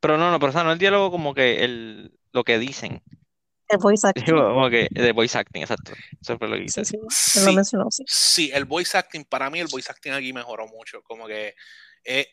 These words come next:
Speaker 3: es, es bueno. Lo que sí es, todavía para mí es raro, y, pero esto pienso que es en general de lo-, de los videojuegos, porque lo mismo me pasaba con Tsushima, que tenía buen voice acting,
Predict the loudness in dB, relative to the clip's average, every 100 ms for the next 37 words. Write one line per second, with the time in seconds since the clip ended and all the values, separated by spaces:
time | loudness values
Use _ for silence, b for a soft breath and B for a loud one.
0 | -4 -2 0 -2 -4 -4 -4 -6 -4 -4
1 | -10 _ _ -10 -4 -4 -2 -4 -4 -2
2 | -2 0 2 2 2 2 0 -2 _ b
3 | b b b _ 2 4 6 4 4 2
4 | 0 -2 -4 -2 0 0 -2 -8 _ b
5 | b -14 -12 -4 -2 -2 -4 -6 -6 -8
6 | -12 -12 -8 -6 -6 -6 -10 -12 -12 -6
7 | -4 -4 -4 -6 -6 -8 -12 -14 -14 -12
8 | -10 -12 -8 -8 -8 -10 -16 -16 -16 -14
9 | -12 -12 -12 -14 -14 -16 -14 -10 -10 -10
10 | -12 -12 -12 -10 -8 -4 -4 _ -18